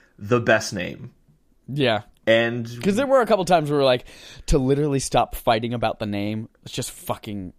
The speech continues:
Speaker 2: uh, fine, this'll work. We're like, "No, 'cause we're gonna stick with
Speaker 1: Yeah.
Speaker 2: this."
Speaker 1: Yeah. I think the, the best one that we came up with otherwise was Super Biddy.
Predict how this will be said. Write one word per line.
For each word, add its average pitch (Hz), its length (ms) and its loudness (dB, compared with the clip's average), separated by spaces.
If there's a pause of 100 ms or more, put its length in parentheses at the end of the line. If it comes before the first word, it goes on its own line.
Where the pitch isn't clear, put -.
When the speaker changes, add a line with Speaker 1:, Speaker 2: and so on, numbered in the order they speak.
Speaker 2:
uh, 120 240 -10
fine, 113 420 0
this'll 131 300 -2
work. 123 440 -2
We're 131 100 -10
like, 127 100 -10
"No, 165 540 0 (1040)
'cause 131 140 -10
we're 156 100 -8
gonna 165 120 -4
stick - 220 -6
with 110 140 -4
Speaker 1:
Yeah. - 60 -12
Speaker 2:
this." - 380 -14
Speaker 1:
Yeah. - 280 -6 (180)
I 156 160 6
think 214 320 -4
the, 139 320 0
the 120 160 -2
best - 400 -4
one 123 300 -2
that 107 80 -4
we 104 80 -4
came 104 260 -8
up 98 160 -6
with 95 260 -6
otherwise 95 460 -4
was - 140 -12
Super - 240 -10
Biddy. - 340 -18